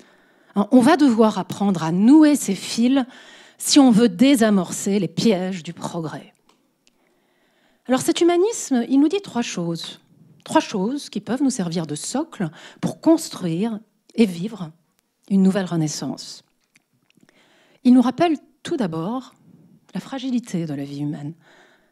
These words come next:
L'humanisme est paradoxalement une extraordinaire humiliation de l'homme. Un homme se rêvait le roi du monde et il se découvre impuissant à le connaître,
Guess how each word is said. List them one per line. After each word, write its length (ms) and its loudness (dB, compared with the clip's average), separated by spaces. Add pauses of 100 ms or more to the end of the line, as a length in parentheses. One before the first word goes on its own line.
(520)
L'humanisme 520 4
est 80 -2
paradoxalement 1080 -2
une 180 0
extraordinaire 1080 -4
humiliation 560 0
de 100 -6
l'homme. 380 0 (400)
Un 160 0
homme 160 6
se 140 -2
rêvait 340 4
le 80 -6
roi 360 2
du 120 -2
monde 520 2 (520)
et 80 -20
il 120 -14
se 140 -12
découvre 460 -6
impuissant 580 0
à 60 2
le 100 0
connaître, 600 0